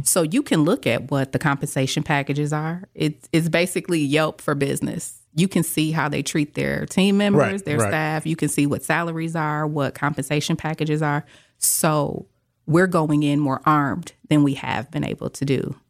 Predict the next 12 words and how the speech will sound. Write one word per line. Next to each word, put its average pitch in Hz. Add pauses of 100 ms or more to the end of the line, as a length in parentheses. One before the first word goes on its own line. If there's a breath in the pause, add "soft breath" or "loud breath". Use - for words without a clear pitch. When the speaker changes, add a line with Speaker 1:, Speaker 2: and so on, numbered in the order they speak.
(160)
Speaker 1:
in 123
the 107
past. - (2000)
We 180
know 226
what 208
we, 214
we 254
know 370
what 370
we 381
want. 427